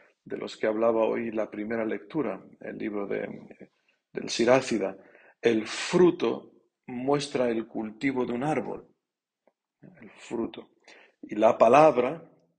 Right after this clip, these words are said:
la mentalidad del hombre. La palabra para el pueblo hebreo es también, son los hechos también, no solamente lo que uno dice. La palabra es algo mucho más, más amplio que nuestro lenguaje. Es,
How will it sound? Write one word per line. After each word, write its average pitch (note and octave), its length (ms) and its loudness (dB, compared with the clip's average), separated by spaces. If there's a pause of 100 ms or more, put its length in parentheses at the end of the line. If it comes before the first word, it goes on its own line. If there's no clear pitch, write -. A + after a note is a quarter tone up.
(560)
la A2+ 160 -8
mentalidad A2 600 -6
del B2 120 -2
hombre. A#2+ 320 -4
La G#2+ 160 -4
palabra C3+ 560 -2 (280)
para A2+ 160 -8
el A#2 120 -10
pueblo B2+ 260 -4
hebreo B2 240 -6
es B2 140 -12
también, A#2+ 580 -8 (220)
son A#2+ 240 -6
los A2 240 -2
hechos D3+ 280 0
también, G#2 260 -10
no B2 40 -6
solamente B2 420 -4
lo A2 140 -6
que - 100 -16
uno G#2+ 200 -10
dice. G2+ 260 -10
La G2 160 -6
palabra A#2+ 480 0
es A#2+ 200 -6
algo A2+ 260 -4
mucho A#2 280 -8
más, A2 380 -6 (560)
más A#2+ 580 0
amplio A#2 460 2
que A2+ 80 -2
nuestro G#2+ 720 -4
lenguaje. G#2 680 -2 (340)
Es, - 260 -8